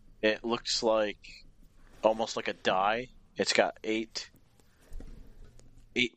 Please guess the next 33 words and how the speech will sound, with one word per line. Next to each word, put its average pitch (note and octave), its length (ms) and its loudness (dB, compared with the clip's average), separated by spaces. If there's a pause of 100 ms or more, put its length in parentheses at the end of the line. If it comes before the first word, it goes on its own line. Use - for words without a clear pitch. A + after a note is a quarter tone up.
(120)
points - 280 2
on D#3 160 2
it. E3 100 -6 (1300)
If - 160 -6
you A2 60 0
click - 320 0
that, A#2 340 2
it G#2 160 -10
brings A#2 240 -4
up A2 140 -4
your G#2 100 -2
formations, G#2+ 680 -2
which F#2 200 -4
are, G2 80 2
like, F2+ 180 2
side A2 260 2
by G2 140 0
side, A2+ 560 0 (220)
horizontal, A2 600 2
vertical, G#2+ 400 -2
or, G#2 300 2
like, F#2 140 -8
a - 60 -8
star G#2+ 320 0
formation. G#2 640 -6 (500)
And G2+ 120 4
then G#2 60 2
if F#2+ 140 -6
you G2+ 60 -10
click - 300 2
on G#2 260 0
that G#2+ 200 0
one, A2+ 480 -4